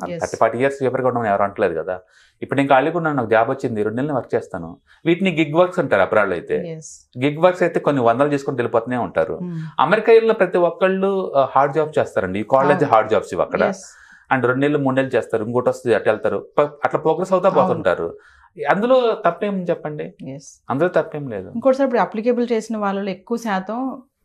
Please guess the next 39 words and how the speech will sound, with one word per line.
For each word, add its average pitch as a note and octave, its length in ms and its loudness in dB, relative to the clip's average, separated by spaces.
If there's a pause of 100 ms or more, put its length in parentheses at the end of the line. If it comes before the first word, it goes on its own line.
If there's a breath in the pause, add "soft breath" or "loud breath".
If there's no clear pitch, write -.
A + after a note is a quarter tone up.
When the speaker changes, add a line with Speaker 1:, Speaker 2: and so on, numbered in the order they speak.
Speaker 1:
ప్రతిభావంతులే G#3+ 600 0
ఉన్నారు, E3+ 300 -2 (120)
టాలెంటెడ్ F#3+ 520 0
పర్సన్స్ F#3 340 -6
Speaker 2:
నేను A3 200 4
అంటుంది A3 200 0
Speaker 1:
ఉన్నారు. G3+ 200 4
Speaker 2:
అదే, G3 140 4
టాలెంటెడ్ G3+ 640 2
కి G#3 100 -6
మెజర్‌మెంట్ F3 500 0
ఏంటి D#3+ 280 0
అంటున్నా. C3+ 380 0
ఎగ్జామ్ B2 340 2
లో F#3+ 60 2
మార్కులు D3 340 0
అనుకుంటే C#3+ 260 -4
మాత్రం C3+ 300 0
మన A#2 80 0
మూర్ఖత్వం. G2+ 540 -4 (460)
ఎగ్జామ్ A#2 520 0
లో D#3+ 80 2
మార్కులు A#2+ 400 0
చూసేసి C3 580 -4 (200)
దాన్ని G#2 260 0
మెజ-, G#2+ 260 -2
మన A2 140 0
మెజర్ G#2 360 -2
చేయడం A#2+ 180 0
అనేది A2 220 -4
మన G2 140 -4
మూర్ఖత్వం. F2+ 480 -4 (380 loud breath)
ఎందుకంటే E3 340 2
బిల్ D3 180 0
గేట్స్ E3+ 280 0
ఇంటర్మీడియట్ D#3+ 480 0
డ్రాప్ B2+ 260 4
అయ్యి D#3 300 2
Microsoft C3+ 420 0